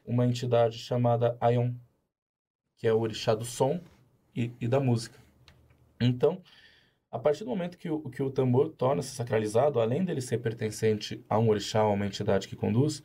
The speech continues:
ele é a morada de Aion. Então, ele deixa de ser um instrumento musical que poderia ser levado pra festa, poderia ser levado pra rua, eu poderia apoiar o pé em cima, eu poderia apoiar um,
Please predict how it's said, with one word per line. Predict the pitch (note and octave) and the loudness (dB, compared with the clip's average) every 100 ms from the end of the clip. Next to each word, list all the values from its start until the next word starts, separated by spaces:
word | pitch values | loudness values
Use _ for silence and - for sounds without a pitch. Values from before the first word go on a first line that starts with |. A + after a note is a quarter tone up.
| - - - | -18 -20 -2
ele | A#2+ A2+ | 2 4
é | B2+ | 4
a | D3 | 2
morada | B2+ G#2+ G2 | 2 -2 -4
de | G2+ | -8
Aion. | G2 F#2 - _ _ _ _ _ _ _ _ | -10 -10 -16 _ _ _ _ _ _ _ _
Então, | A2+ A#2+ | -2 0
ele | A#2 | 2
deixa | A#2 B2 F3+ | 2 0 0
de | - | 0
ser | |
um | D3 | 0
instrumento | C#3 C3 A#2+ A#2+ | 0 0 0 0
musical | G#2+ G2 - F#2+ G#2 C3 | -2 -4 0 4 4 2
que | - G2 | -4 -8
poderia | G#2 G2+ G#2 | -4 -2 -2
ser | G#2 | -2
levado | G2+ G2 F#2+ F#2+ | -4 -2 -2 -2
pra | G#2+ | -4
festa, | - C#3 C#3 A#2 | 0 2 2 0
poderia | A2 G2 | -8 -8
ser | G2 | -6
levado | G2+ G2+ G2 | -2 0 0
pra | F2+ | -2
rua, | G2 C3+ C3+ A#2+ A#2+ - - | -2 0 2 0 0 -8 -4
eu | - | 0
poderia | C3 A2+ | 0 0
apoiar | A2 G2 F#2+ | -2 -2 -2
o | F2+ | 0
pé | A#2+ G#2 | 0 -2
em | |
cima, | - D#3 C3 | -6 -6 -4
eu | |
poderia | A#2+ A2 G#2+ | -2 0 -2
apoiar | G#2+ G#2+ | 0 0
um, | G#2 | -2